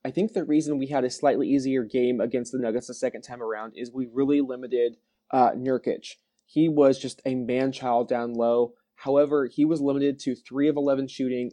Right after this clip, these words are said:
eight points and nine rebounds. Yes, he put up those numbers i-, in nineteen minutes, but they had to go small to match up w-, with our, with our, um, with our lineup. So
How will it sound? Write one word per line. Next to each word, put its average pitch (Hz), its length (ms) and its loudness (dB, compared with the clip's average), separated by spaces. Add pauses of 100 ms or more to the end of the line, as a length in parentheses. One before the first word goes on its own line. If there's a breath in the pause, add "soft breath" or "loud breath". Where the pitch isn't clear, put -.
eight 143 240 2
points 131 280 -4
and 131 80 -4
nine 123 180 -4
rebounds. 113 560 -4 (260)
Yes, 147 340 2
he 165 100 0
put 160 180 0
up 147 140 0
those 135 180 0
numbers 131 500 0
i-, 127 160 2
in 127 140 -4
nineteen 127 460 -4
minutes, 131 460 -2 (640)
but 127 280 4 (160)
they 127 420 2
had 156 220 0
to 143 80 -2
go 123 300 4
small 139 500 2
to 139 100 -8
match 123 260 -4
up 123 120 -2
w-, 117 200 -8
with 123 220 -6
our, 120 380 4 (960)
with 151 180 2
our, 143 340 6
um, 117 440 0 (360 soft breath)
with 147 160 -2
our 151 140 2
lineup. 110 380 -4
So 131 340 -2